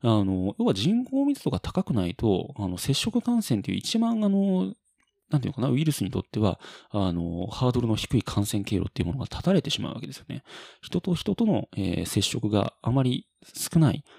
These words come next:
えー、人口密度の低い地域。で、ないしはですね、ウイルスにとっても、えー、厳しくなってくるような、えーと、非常に強い寒冷地だったりっていうところだと、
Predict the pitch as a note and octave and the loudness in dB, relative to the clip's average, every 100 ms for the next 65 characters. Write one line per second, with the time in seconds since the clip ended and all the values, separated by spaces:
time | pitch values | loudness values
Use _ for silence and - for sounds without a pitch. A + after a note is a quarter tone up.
0 | _ B2 B2 C#3+ D#3 D3+ - D#2+ - - | _ -6 -2 2 2 0 -2 -8 -6 0
1 | A3 - - - - _ - C#3+ - - | 0 0 -6 -8 -16 _ -2 -2 -2 -12
2 | - E3+ F#3 F3 - - - G#2 - C3 | -8 0 2 2 0 -4 -4 -4 -2 0
3 | D#3 - F#2+ - - E3+ C#3 - - - | 0 -2 -4 -6 -2 0 0 -2 -14 -8
4 | - F#2 E2+ E2+ F2 - G#2+ G2+ F#2+ F2 | -2 0 0 -2 -4 -4 -2 0 0 -2
5 | - - G#2 E3+ A#2+ - F2 F2 - - | -4 -4 0 2 0 -2 -6 -6 -8 -8
6 | - - - G#2 C3+ B2 - A2+ - - | -8 -6 -4 -2 0 -2 0 0 0 0
7 | G2+ G#2+ G2 F2 - - A2 - - E3 | 2 4 4 2 -4 -8 -10 -8 -4 -2
8 | F#3+ A3 E3+ - B2 | 0 2 2 2 0